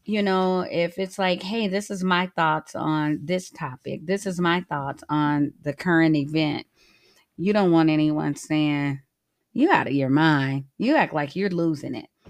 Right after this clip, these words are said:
You don't want people saying stuff like that. That doesn't feel good.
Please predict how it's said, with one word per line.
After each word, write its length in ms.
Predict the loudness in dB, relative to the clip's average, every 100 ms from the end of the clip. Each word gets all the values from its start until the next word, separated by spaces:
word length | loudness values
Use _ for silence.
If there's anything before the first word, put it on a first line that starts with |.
| -20 _ _ _
You 120 | 0
don't 180 | 2 2
want 200 | 2 -2
people 240 | -10 -16
saying 360 | -10 -4 -4 -4
stuff 320 | -6 -8 -6
like 260 | -6 -6 -6
that. 340 | -4 -2 -4 -8 _ _
That 140 | -2 0
doesn't 360 | 0 0 -2
feel 240 | -2 -2 -2
good. 440 | -4 -4 -2 -4